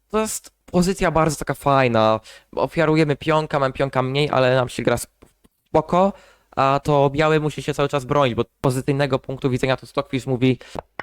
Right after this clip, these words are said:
plus dwa i pół. No to, to jest git.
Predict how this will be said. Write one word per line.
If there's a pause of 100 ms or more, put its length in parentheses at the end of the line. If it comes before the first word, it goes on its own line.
(280)
plus
dwa
i
pół. (520)
No
to, (720)
to
jest
git.